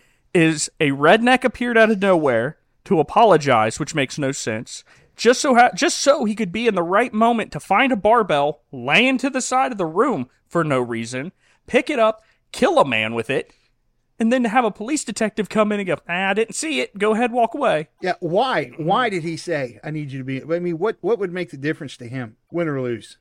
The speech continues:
Speaker 1: And so they do some sappiness that doesn't matter, so I'm not gonna waste your time with it. But the match starts, and the, the Reaper is doing what would happen in real life, and that is kicking the living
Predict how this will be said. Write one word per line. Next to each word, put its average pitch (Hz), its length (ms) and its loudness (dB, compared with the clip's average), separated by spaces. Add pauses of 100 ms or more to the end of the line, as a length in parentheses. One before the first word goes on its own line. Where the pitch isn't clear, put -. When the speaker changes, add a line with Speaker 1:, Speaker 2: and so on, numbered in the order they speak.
(120)
Speaker 1:
And 214 100 -12
so 226 320 0
they 208 220 -4
do 214 140 -6
some 190 180 -8
sappiness 170 540 -6
that 139 100 -12
doesn't 156 280 -4
matter, 143 300 -2
so 151 140 -10
I'm 143 60 -6
not 143 120 -6
gonna 131 120 -8
waste 139 200 -4
your - 80 -12
time 143 260 -2
with 131 120 -4
it. 143 160 -6 (640)
But 165 160 -16
the 151 40 -12
match 190 300 -2
starts, - 640 -6
and 160 320 -10
the, 123 320 -6
the 131 120 -12
Reaper 185 680 -10
is 147 420 -6
doing 131 380 -8
what 123 340 -2
would 123 160 -8
happen 131 300 -2
in 123 100 -6
real 120 220 -4
life, 92 400 -8 (180)
and 120 160 -10
that 131 160 -4
is 113 240 -8 (300)
kicking 131 500 -8 (960)
the 131 160 -8
living 123 640 -6